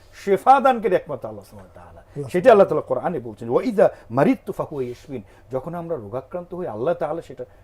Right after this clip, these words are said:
Speaker 1: শিফা দান করেন।
Speaker 2: দান
Speaker 1: এর মানে হলো যে এই কোরআন এই আয়াতগুলি থেকে আমরা, আহ, আহ, ধারণা নিতে পারি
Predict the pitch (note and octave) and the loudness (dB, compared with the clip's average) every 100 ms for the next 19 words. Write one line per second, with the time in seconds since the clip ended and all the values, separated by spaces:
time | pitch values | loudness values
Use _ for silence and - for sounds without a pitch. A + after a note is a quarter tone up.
0 | _ B2+ - G2+ F#2+ C#3 C3+ C3 F#3+ G#3+ | _ -16 -12 -12 -12 -14 -12 -8 -6 -6
1 | A3+ A3 E3+ - - - - D#3 G3 - | -6 -4 -4 -6 -18 -20 -12 -4 -4 -2
2 | G#3 A3 G#3 E3+ F#3+ G3 C4 G3 E3+ - | -2 4 6 8 6 6 0 0 -2 -6
3 | F2+ - - - C3+ F#3 F#3+ D#3 - - | -12 -12 -20 -6 -2 6 6 6 0 -12
4 | C3+ C3 B2+ B2 B2 A2+ A2+ A#2 A2+ A#2 | -4 -2 -2 -4 -8 -10 -12 -16 -16 -12
5 | B2+ D#3+ B3+ G3+ F#3+ C#3 A#2+ | -8 0 0 2 0 0 -6